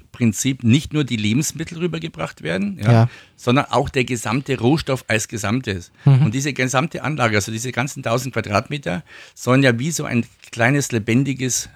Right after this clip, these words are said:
Speaker 1: Museum auch wirken, ja,
Speaker 2: Mhm.
Speaker 1: wo auch die Geschichte vom Hanf rübergebracht wird,
Speaker 2: Mhm.
Speaker 1: was man machen kann. Also wir werden da ja auch keine Medizin verkaufen,
Speaker 2: Ja.
Speaker 1: ja, außer C-B-D-Öl, was zum Beispiel ja erlaubt ist und nicht über die Apotheken abgewickelt werden muss.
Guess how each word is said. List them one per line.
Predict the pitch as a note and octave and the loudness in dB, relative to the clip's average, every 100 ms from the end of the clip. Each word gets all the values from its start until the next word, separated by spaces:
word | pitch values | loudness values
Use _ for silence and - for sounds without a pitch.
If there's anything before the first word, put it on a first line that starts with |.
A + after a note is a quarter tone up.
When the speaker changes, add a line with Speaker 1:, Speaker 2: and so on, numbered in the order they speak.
| _ | _
Speaker 1:
Museum | A#2+ A2 A2 C#3+ | -4 0 2 2
auch | - G2 | 2 -2
wirken, | G2 F#2 - G2 | 0 -2 -2 -4
ja, | F#2+ A#2 | 4 6
Speaker 2:
Mhm. | C#3 | 6
Speaker 1:
wo | |
auch | G#2+ A2 | 6 2
die | B2 A2+ | 0 -4
Geschichte | A#2 - B2+ D3 | -2 0 0 -2
vom | - C#3+ | -6 -4
Hanf | B2+ C3 - | -2 -2 -2
rübergebracht | B2+ C#3 B2 B2 A#2 - A2 | -2 -2 -4 0 -2 0 2
wird, | A2+ A2+ - - | 2 2 -4 -8
Speaker 2:
Mhm. | B2+ | -2
Speaker 1:
was | A2 - | 0 2
man | G#2+ | 4
machen | G#2 G#2+ | 4 0
kann. | - F2+ F2+ | -4 -6 -4
Also | G2 G#2 | -6 -2
wir | A#2+ D3 | -2 0
werden | D3 C#3 B2 | 2 0 2
da | G2 A#2+ D3 B2 | 2 2 2 -2
ja | A2+ - | -2 -2
auch | A2+ | -4
keine | - A2 G#2+ | -4 -2 0
Medizin | G2+ G2+ - - A2 A2 | 0 -2 -2 4 4 4
verkaufen, | - F#2+ F2+ G2+ D#3 A3+ - - | -4 -6 -4 -2 0 -2 -2 2
Speaker 2:
Ja. | A#2+ A#2 | 4 6
Speaker 1:
ja, | C#3 E3+ D#3 _ _ - | 4 0 -4 _ _ -4
außer | G#2 G2+ G2 | -2 -2 -4
C-B-D-Öl, | A2+ G2+ G2 A#2 C3 D#3 C#3 | -4 -2 2 2 4 2 2
was | A2 - | 0 -2
zum | - | -6
Beispiel | G2+ F#2+ - G2 - | -2 -2 -4 -8 -8
ja | G#2 F#2 F2+ - | 0 0 0 -4
erlaubt | F#2+ F#2 A2+ - | -4 0 0 0
ist | C#3 A#2 | 0 4
und | G#2 | 4
nicht | A#2+ | 2
über | A#2+ B2+ | 0 0
die | G2+ | 0
Apotheken | - G#2 G#2+ - | -2 -2 -2 -2
abgewickelt | - C#3+ C#3+ C#3+ C#3 C#3 | -6 -4 -4 -4 -6 0
werden | B2 D3 | 2 4
muss. | D3+ | 0